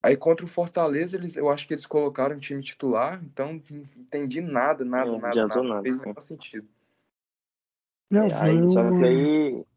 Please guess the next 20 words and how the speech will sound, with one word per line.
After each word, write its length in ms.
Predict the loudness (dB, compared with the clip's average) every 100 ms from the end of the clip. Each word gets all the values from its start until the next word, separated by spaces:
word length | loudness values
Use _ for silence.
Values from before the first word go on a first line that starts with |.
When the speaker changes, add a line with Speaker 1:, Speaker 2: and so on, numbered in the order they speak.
| -6
Speaker 2:
aí 180 | -4 -4
chega 340 | 0 0 0
na 120 | -4
final 500 | -6 -6 -4 -2 -4
e 60 | -6
perde, 500 | -6 -4 -4 -6 -8
e 40 |
aí, 300 | -10 -8 -8
amigão? 320 | -10 -14 -18 -20
Speaker 1:
Olha 80 | -20 _ _ _ -4
o 20 |
Speaker 2:
E 40 | 2
aí? 60 |
Speaker 1:
Bragantino. 600 | 4 4 2 -4 -8 -10
O 1120 | -12 _ _ _ _ _ _ _ _ _ _ -8
Bragantino 400 | -6 -6 -6 -8
enfiou 280 | -6 -2 -2
um 40 |
Speaker 2:
Sim. 60 | -2
Speaker 1:
time 340 | -4 -6 -6